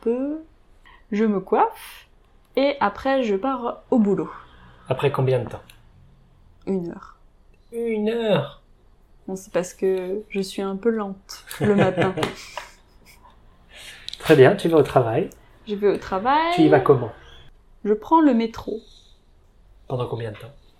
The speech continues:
Speaker 1: Je prends le métro pendant un quart d'heure.
Speaker 2: Très bien.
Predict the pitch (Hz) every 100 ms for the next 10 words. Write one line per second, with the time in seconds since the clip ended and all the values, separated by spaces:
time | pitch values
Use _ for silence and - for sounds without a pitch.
0 | - _ - - 277 277 269 254 - 277
1 | 277 240 226 214 226 247 262 - - -
2 | _ _ - - 240 247 - 185 180 -
3 | - - - - - - - - 110 110